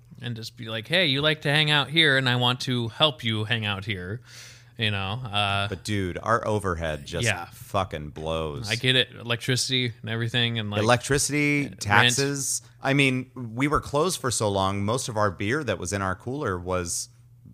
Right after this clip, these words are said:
Speaker 2: was not suitable to sell
Speaker 1: Ugh.
Speaker 2: anymore. I, I mean, some of it probably could have been, but based on the date,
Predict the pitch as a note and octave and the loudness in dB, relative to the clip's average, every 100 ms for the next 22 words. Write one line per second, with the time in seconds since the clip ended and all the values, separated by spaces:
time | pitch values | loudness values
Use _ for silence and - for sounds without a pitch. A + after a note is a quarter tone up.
0 | F#2+ G2 F#2+ E2+ G2+ G2+ A2 - - - | -10 -4 -2 -2 0 0 0 -4 -20 -20
1 | - - - - - C#2+ A#1+ - B2+ B2 | -20 -20 -20 -20 -20 -18 -8 -2 -2 0
2 | B2 A2+ - C#3 D#3 - - - B2+ C#3+ | 0 0 2 2 0 -6 -18 -6 0 0
3 | A#2+ - - - - G2+ F#2 E2 D#2 C2+ | -2 -10 -20 -20 -8 -2 -2 -2 -4 -8
4 | - - - B2+ C3 G#2 B2 A2+ - C#3 | -12 -18 2 4 4 4 2 0 2 4
5 | C3+ G#2+ - - A2 F#2 - E2+ G#2+ A#2 | 4 2 -2 0 0 0 -4 -6 -2 -2
6 | A2+ C3 C#3 D3 - - - - G#2 A#2 | 2 2 0 -6 -14 -20 -8 -4 0 2
7 | G#2+ - G#2 F#2+ F2+ D#2+ F#2+ G2 D3 - | 2 2 0 0 0 -2 0 0 -2 -8